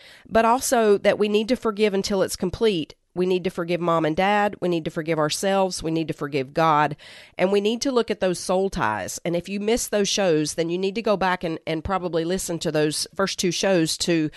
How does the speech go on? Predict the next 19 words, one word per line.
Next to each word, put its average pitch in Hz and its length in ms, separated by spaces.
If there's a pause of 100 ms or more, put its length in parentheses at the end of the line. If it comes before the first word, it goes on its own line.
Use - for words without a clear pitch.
(400)
help 220 260
you 214 140
lay 202 340
a 185 80
foundation 185 580
for 170 160
where 180 320
we're 175 200
going 165 480
next. - 560 (340)
Now, 180 380
I 190 280
am 180 280
somewhat 214 840
dismayed 185 640 (300)
at 160 220
some 220 160
of 175 160
the 156 260